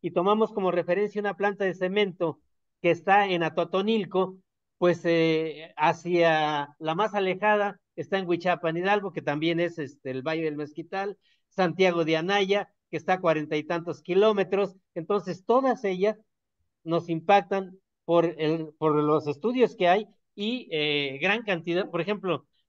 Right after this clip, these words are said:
hay referencia de investigadores en, en, en España, donde a un radio de cinco kilómetros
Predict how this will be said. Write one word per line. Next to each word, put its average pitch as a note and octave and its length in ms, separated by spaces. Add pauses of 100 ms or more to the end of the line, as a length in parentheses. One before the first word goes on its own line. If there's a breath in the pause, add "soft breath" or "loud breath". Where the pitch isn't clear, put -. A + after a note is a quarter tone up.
hay G3+ 180
referencia G3+ 1000
de C#3 1000 (160)
investigadores E3 840
en, C#3 400 (960)
en, D3 320
en D3 220
España, E3+ 680 (400)
donde E3 640
a D#3+ 120
un A3 160
radio A3 440
de E3+ 120
cinco A3 400
kilómetros E3+ 920